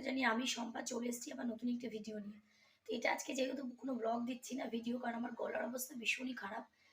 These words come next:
মানে গলাটা এত ব্যথা, আমি কথা বলতে পারছি না। তোমাদের জানি না তোমরা কিভাবে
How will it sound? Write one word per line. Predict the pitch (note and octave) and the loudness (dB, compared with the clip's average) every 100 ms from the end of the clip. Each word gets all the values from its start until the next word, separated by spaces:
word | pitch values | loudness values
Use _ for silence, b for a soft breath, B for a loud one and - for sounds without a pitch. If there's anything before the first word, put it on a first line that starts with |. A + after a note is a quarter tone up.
| b b b _ _ - | b b b _ _ -4
মানে | B3 B3 B3 | 0 0 0
গলাটা | - A3 A3+ A#3 | 2 4 4 4
এত | G#3+ D4+ C4 | 2 0 2
ব্যথা, | A3+ A#3 B3+ | 2 4 4
আমি | B3 A#3+ | 4 2
কথা | G#3 C4 D4 | -2 -2 -2
বলতে | C#4+ C4+ | -2 -2
পারছি | A3 - A#3+ | -2 0 -2
না। | B3 | 0
তোমাদের | A#3+ B3 B3 A#3+ B B B - | 2 2 0 -4 B B B -2
জানি | A3+ B3+ | 2 4
না | C4 | 4
তোমরা | B3+ C4 B3+ | 4 0 0
কিভাবে | A#3+ A#3 | 0 0